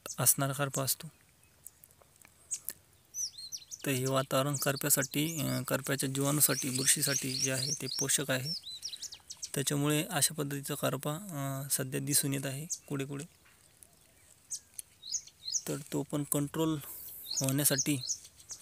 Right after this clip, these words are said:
आपल्याला जे आहे Amplico आणि अवतार, Cyanap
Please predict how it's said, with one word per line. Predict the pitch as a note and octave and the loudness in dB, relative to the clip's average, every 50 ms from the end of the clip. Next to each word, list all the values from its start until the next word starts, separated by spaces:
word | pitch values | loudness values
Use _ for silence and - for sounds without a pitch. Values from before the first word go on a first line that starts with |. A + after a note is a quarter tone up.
| - - - - - - - _ - - - | -12 -14 -14 -16 -18 -20 -20 _ -14 -6 -6
आपल्याला | C3+ C3+ - D3 D3 D3 D3 | -4 -2 0 0 2 2 2
जे | D3 D3+ | 4 2
आहे | C#3 C3+ D#3 | 2 2 0
Amplico | D#3+ D3 C#3+ C#3 D3+ D3 D3+ D3+ D#3+ D#3+ D#3+ | 0 0 -2 -2 0 -2 0 0 0 -2 -2
आणि | - C#3 C#3 C#3+ C#3+ D3 D3 - | -2 -2 0 0 0 -2 -2 -2
अवतार, | - C3+ C3+ C#3 - - D3 C3+ - - - - - - - - - - - - - - - - - - - - - - - - - - - - - - - - - - - - - - - - - | 0 0 0 0 0 0 0 0 0 -4 -16 -20 -14 -10 -10 -10 -10 -10 -20 -18 -14 -8 -8 -8 -8 -8 -10 -6 -6 -6 -6 -6 -6 -6 -6 -6 -8 -8 -6 -6 -6 -6 -8 -8 -6 -6 -6 -6 -4
Cyanap | A3 D#3 - - C3+ B2+ B2 C3+ D3+ D3+ | 0 4 6 6 6 6 4 4 2 2